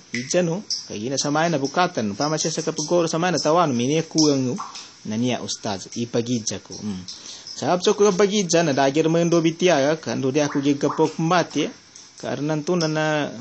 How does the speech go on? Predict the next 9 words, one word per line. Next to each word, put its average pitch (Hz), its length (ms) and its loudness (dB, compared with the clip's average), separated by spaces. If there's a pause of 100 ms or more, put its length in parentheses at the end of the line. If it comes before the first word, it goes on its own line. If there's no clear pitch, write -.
(800)
gapok 139 460 -2
ko 147 100 -8
pembati 123 380 -2
pedaga 135 480 0
kurun. 98 260 -12 (440)
Karena 165 240 -4
tu 196 80 0
importante 175 640 0
nana. 113 220 -6